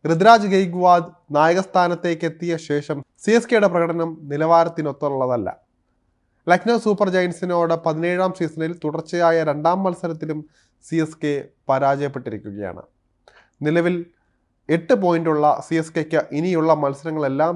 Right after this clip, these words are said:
തന്നെ വളരെ നിർണായകമാണ്. ആറ് മത്സരങ്ങളാണ് സി എസ് കെക്ക് ശേഷിക്കുന്നത്. ഇതിൽ നാല് മത്സരത്തിലെങ്കിലും സി എസ് കെക്ക് ജയിക്കാനാകാത്ത പക്ഷം പ്ലേ ഓഫിലെത്തുക വളരെ പ്രയാസമായിരിക്കും. പത്ത് ടീമുകൾ പങ്കെടുക്കുന്ന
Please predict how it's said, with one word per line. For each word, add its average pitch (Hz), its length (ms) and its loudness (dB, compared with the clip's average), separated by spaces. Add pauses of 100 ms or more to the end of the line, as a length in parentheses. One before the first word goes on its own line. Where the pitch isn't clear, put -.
(100)
തന്നെ 139 200 -6 (160)
വളരെ 139 640 -2
നിർണായകമാണ്. 120 720 -6 (760)
ആറ് 151 200 8
മത്സരങ്ങളാണ് 175 640 2
സി 165 120 -6
എസ് 160 200 -4
കെക്ക് 143 260 -4 (120)
ശേഷിക്കുന്നത്. 104 640 -10 (580)
ഇതിൽ 156 340 -2
നാല് 151 360 2
മത്സരത്തിലെങ്കിലും 151 1040 -2 (160)
സി - 140 -10
എസ് 156 220 -2
കെക്ക് 151 360 -4
ജയിക്കാനാകാത്ത 147 1080 -2 (100)
പക്ഷം 120 420 -4 (220)
പ്ലേ 180 180 2
ഓഫിലെത്തുക 139 760 -2 (240)
വളരെ 139 520 0
പ്രയാസമായിരിക്കും. 110 720 -8 (840)
പത്ത് 190 320 4
ടീമുകൾ 196 320 2
പങ്കെടുക്കുന്ന 170 600 -2